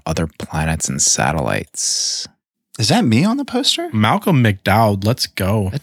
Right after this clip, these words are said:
Speaker 1: does look like you. What the hell?
Speaker 3: What the?
Speaker 1: <laughs> My
Speaker 3: This has been a
Speaker 1: God.
Speaker 3: bit the whole time.
Speaker 1: Enhance. <laughs>
Speaker 3: Someone zoom in on that. That's Frodo.
Speaker 1: I'm gonna puke.
Speaker 3: Ew.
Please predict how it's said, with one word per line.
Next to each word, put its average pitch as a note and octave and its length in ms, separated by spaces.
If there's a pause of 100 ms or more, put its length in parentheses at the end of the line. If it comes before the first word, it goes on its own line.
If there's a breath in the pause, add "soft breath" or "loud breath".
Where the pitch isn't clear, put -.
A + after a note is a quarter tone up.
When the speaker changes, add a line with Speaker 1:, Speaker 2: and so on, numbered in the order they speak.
Speaker 1:
does D3+ 300
look G2 160
like F#2 240
you. F#2 100
What A2 240
the - 120
hell? E3 380
Speaker 3:
What - 200
the? G#2 460 (180)
Speaker 1:
<laughs> - 120
My F3 180
Speaker 3:
This E3+ 180
has C3 100
been C4+ 100
a A#2 140
Speaker 1:
God. F3 180
Speaker 3:
bit G#2+ 240
the G#2+ 100
whole A2+ 220
time. G#2 280
Speaker 1:
Enhance. E3 840 (260)
<laughs> - 240
Speaker 3:
Someone E3 440
zoom C3+ 320
in G#2 140
on F#2+ 140
that. F2 260
That's A2 280
Frodo. F#2+ 400 (200)
Speaker 1:
I'm D3 80
gonna E2+ 180 (100)
puke. - 580 (880)
Speaker 3:
Ew. C#3+ 220